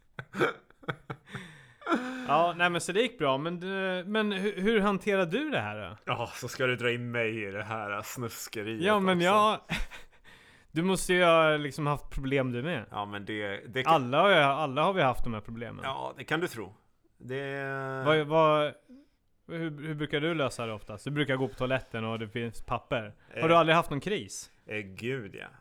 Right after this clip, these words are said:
Speaker 2: Jag har ju, eh, absolut några gånger f-, försökt, blivit tvungen att lösa situationen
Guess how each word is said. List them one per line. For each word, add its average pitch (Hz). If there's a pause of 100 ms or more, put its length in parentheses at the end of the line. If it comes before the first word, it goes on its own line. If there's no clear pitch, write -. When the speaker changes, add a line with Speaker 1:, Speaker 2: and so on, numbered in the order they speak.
(100)
Speaker 2:
Jag 123
har 151
ju, 120
eh, 107
absolut 131
några 123
gånger 107
f-, 131 (320)
försökt, - (720)
blivit 127
tvungen 127
att 135
lösa 117
situationen 104